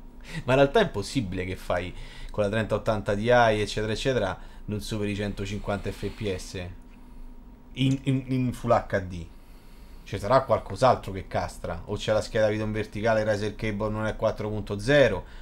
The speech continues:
o c'è qualcosa nel software che castra la prestazione. La mela è in mem-, è in memoria di Turing, l'inventore del primo che si è suicidato con una mela avvelenata.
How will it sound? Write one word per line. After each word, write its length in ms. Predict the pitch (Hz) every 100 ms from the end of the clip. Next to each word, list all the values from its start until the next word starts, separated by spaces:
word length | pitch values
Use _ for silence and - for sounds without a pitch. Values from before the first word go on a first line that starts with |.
| -
o 220 | 104 123
c'è 220 | - 113
qualcosa 480 | - 110 - 113 110
nel 120 | 110
software 500 | - 110 110 - 110
che 180 | 104 98
castra 440 | - 117 - 110
la 80 | 101
prestazione. 1000 | 98 92 98 - 147 139 104 90 - - - - - -
La 120 | 160
mela 320 | 233 220 185
è 80 | 151
in 180 | 156 165
mem-, 280 | 180 185
è 100 | 165
in 100 | 156
memoria 380 | 160 175 214 196
di 160 | 156 143
Turing, 480 | 208 190 131 117 113
l'inventore 640 | 117 135 143 147 202 190
del 140 | 156
primo 420 | 143 185 208 151 123
che 120 | 120
si 120 | -
è 40 |
suicidato 480 | 127 147 139 196 156 135
con 80 |
una 100 | 135
mela 180 | 156 175
avvelenata. 800 | 139 131 139 156 123 95 90 85